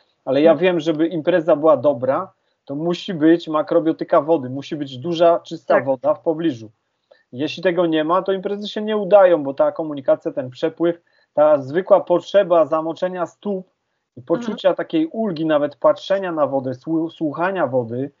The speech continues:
Speaker 1: i bycia w jej pobliżu i wąchania przede wszystkim. Woda pachnie. E,
Speaker 2: Mhm.
Speaker 1: my podświadomie choćby jedną molekułę wody jesteśmy w stanie wyczuć z kilkunastu kilometrów.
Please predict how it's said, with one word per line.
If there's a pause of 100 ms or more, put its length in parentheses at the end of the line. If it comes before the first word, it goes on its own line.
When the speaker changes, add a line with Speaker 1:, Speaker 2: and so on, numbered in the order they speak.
(480)
Speaker 1:
i
bycia
w
jej
pobliżu
i
wąchania
przede
wszystkim.
Woda
pachnie. (720)
E,
Speaker 2:
Mhm.
Speaker 1:
my
podświadomie
choćby
jedną
molekułę
wody
jesteśmy
w
stanie
wyczuć
z
kilkunastu
kilometrów.